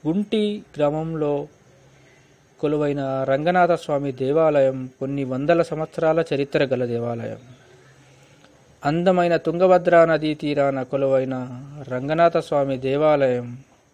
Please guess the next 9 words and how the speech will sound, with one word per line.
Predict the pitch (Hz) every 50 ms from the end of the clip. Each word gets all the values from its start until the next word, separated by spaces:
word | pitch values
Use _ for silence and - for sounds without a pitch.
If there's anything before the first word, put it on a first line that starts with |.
| _ _ _ _ _ _ _ _ _ _ _ _ _ _ -
చూడడానికి | - 147 160 180 175 175 170 165 165 160 - 160 143 139 135 135 143 151 156 - -
చాలా | 143 139 135 131
చిన్నగా | 127 - - 147 156 160 175 170 180 170
కనిపించినా | 165 165 147 139 139 - 156 147 143 - 143 143 135 135
కానీ | 131 - 135 127 127 127 123 120 131 139 - _ _ _ _ _ _ _ - -
ఎంతో | 135 147 143 - 180 165 156
ప్రశస్తమైన | 143 - 147 131 - 185 - - - - 180 170 160 151 135
క్షేత్రం | - - - 139 151 156 - - 156 139 123
ఇది. | 110 98 110 -